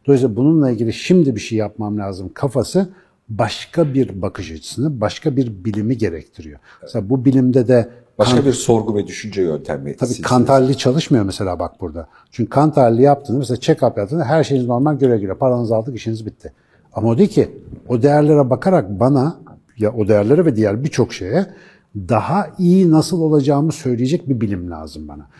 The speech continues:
Speaker 1: İşte İFA'nın niyeti buydu. Yani hatta şimdi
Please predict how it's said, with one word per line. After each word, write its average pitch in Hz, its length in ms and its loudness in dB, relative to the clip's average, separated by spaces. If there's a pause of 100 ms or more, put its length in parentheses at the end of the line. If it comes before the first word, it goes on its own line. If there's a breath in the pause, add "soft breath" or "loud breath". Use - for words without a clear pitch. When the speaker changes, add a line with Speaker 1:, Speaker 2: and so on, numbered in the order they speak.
(120 soft breath)
Speaker 1:
İşte - 140 -6
İFA'nın 143 560 4
niyeti 139 360 2
buydu. 98 400 2 (220)
Yani 90 320 -6 (320 soft breath)
hatta 127 300 2
şimdi 127 340 -2